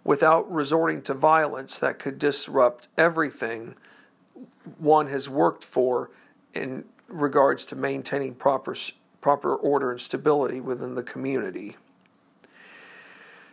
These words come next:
Well, what, what happens in seventeen sixty-five? Okay, other than the Stamp Act passage. Well, people are lamenting it. They are angry that, um,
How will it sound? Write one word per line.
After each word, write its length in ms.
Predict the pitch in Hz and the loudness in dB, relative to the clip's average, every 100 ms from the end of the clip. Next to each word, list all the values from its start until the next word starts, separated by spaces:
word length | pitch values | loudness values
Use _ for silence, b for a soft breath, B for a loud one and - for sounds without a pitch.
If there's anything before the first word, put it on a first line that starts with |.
| B - | B 4
Well, 340 | 185 196 190 B B B B _ _ _ _ _ _ _ - | 8 8 4 B B B B _ _ _ _ _ _ _ -20
what, 380 | 190 180 190 - | -4 2 2 2
what 400 | 185 - 196 175 | -2 2 2 4
happens 480 | 175 160 131 123 | 4 2 -2 -8
in 120 | 123 117 | -10 -2
seventeen 480 | 127 120 120 127 | -2 -2 -4 -8
sixty-five? 760 | 123 123 - - - 113 98 98 | -6 -8 -6 -4 0 0 0 -2
Okay, 340 | 135 - 123 | -4 0 0
other 280 | - 139 131 | 2 2 2
than 180 | 127 123 | -2 -6
the 80 | 123 | -6
Stamp 480 | - - 147 139 117 | -6 -2 -2 -2 -4
Act 260 | 98 - | -6 -8
passage. 600 | 110 92 85 82 82 - | -10 -8 -10 -10 -12 -4
Well, 240 | 120 143 147 | 2 2 2
people 480 | - 160 156 160 | -2 -2 2 4
are 240 | 151 139 139 B B B 147 | 4 4 0 B B B 2
lamenting 720 | 147 156 180 180 180 123 127 | 2 2 0 -2 -6 -10 -8
it. 300 | 131 - - b b b | -8 -10 -18 b b b
They 220 | 135 151 | 2 4
are 180 | 143 - | 4 2
angry 640 | 165 208 202 156 120 127 131 | 0 0 -2 -2 -4 -2 0
that, 380 | 123 131 - 151 | 2 0 -2 0
um, 420 | 135 123 120 | 2 0 -4